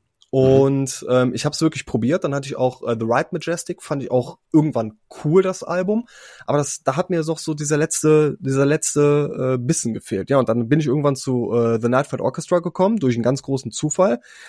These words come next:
Speaker 2: hab diese Band absolut lieben gelernt, ist auch heute noch, äh, meine To-,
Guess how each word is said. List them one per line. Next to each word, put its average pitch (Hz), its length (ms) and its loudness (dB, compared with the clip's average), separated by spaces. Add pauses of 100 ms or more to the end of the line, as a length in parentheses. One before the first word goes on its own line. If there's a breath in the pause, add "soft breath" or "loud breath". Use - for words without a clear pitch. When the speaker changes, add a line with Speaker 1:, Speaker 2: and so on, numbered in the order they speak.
(160 loud breath)
Speaker 2:
hab 131 140 -4
diese 139 200 -2
Band 131 400 0
absolut 135 400 -6
lieben 165 320 -2
gelernt, 160 400 0
ist 139 160 -4
auch 135 140 -4
heute 151 240 0
noch, 139 300 -2
äh, 123 180 6
meine 127 260 2
To-, - 180 -4